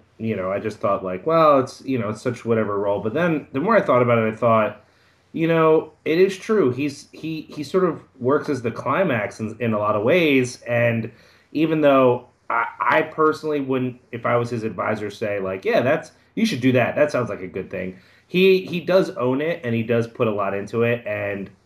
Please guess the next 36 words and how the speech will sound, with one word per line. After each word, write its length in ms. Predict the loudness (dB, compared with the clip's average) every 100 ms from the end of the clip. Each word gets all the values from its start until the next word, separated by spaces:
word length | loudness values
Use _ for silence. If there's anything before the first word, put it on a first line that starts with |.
| _
it 180 | -8 -6
is 220 | -2 -4
great 340 | -4 -4 -4 -4
seeing 240 | -8 -6
him 140 | -6 -6
and 180 | -6
Mi-, 160 | -8 -8
Mickey 360 | -4 -4 -2 -2
Rourke 260 | -2 -2
together. 460 | 0 2 2 0 -2 -14 -10 0
And 120 | 2
honestly, 400 | 4 2 4 4
like, 340 | 4 2 -2 -14 _ _ _ _ _ -8
you 140 | -4
know, 300 | -2 -2 -6 -10 -10
it, 460 | -8 -8 -10 -12 -4
it's 140 | -2 2
also 500 | 2 4 4 4 4
a 80 | 2
real 340 | 2 4 4 2
thing. 400 | -2 -4 -6 -10
Like, 160 | -8
we've 180 | -2 -2
seen 240 | -2 -6 -4
him 120 | -4
in 80 | -4
so 180 | -4 -2
many 160 | 0 -2
of 80 |
these 200 | -2 -6
show-up 540 | -8 -10 -4 -2 -4 -6
roles 520 | -4 -2 -2 -4 -12 _ _ -8 -2
that 140 | 0
are 80 | 0
just, 260 | 0 -2 -2
like, 360 | -2 -2 -6